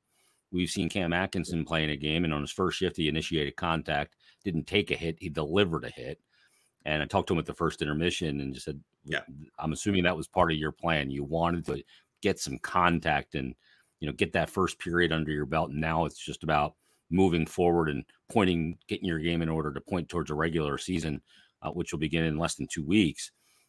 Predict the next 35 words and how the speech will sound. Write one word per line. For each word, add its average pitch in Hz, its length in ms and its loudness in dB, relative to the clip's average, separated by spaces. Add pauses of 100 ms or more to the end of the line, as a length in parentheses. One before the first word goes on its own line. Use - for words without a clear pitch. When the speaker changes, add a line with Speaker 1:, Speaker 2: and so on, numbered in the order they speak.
(140)
Speaker 1:
Uh, 80 100 0
but 80 260 -2
both 117 180 10
Speaker 2:
Yeah. - 60 -10
Speaker 1:
players 113 280 4
have 92 100 0
now 98 160 4
played 107 380 2
in 107 100 4
games, 101 460 2
and 85 240 2 (800)
all's 90 260 4
well 104 380 6
that, 95 320 4
uh, 90 240 0
you 104 80 -2
know, 92 80 2
at 87 100 -2
this 120 160 0
point, 98 400 0 (720)
both 95 180 0
players, 113 560 2 (140)
you 113 80 -4
know, 113 80 0
they 104 160 4
have 123 140 4
some 131 120 0
work 117 200 4
to - 80 -10
do, 120 180 6
some 127 160 0
refinement 110 480 2
on 98 100 2
their 82 120 0
game, 95 420 2